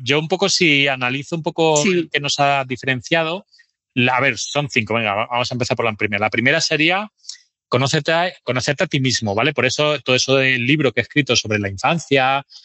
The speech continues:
Speaker 1: fue por eso, porque
Speaker 2: Bueno, el libro, el libro se llama Metaverso, pioneros en un viaje más allá de la realidad.
Speaker 1: Sí, sí, sí. Entonces,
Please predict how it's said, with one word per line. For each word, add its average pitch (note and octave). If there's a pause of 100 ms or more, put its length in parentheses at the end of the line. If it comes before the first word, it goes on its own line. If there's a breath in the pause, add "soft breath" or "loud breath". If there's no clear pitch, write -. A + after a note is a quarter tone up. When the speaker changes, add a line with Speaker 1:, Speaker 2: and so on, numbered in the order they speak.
Speaker 1:
fue D3
por D3
eso, F#3
porque -
Speaker 2:
Bueno, A#3+
el A3+
libro, A#3+
el B3
libro D4
se D#4+
llama D4
Metaverso, B3
pioneros B3+ (340 loud breath)
en G#3+
un B3
viaje B3+
más A#3+
allá A#3+
de A#3+
la B3
realidad. F#3 (120)
Speaker 1:
Sí, D3+
sí, C#3
sí. D3+
Entonces, D#3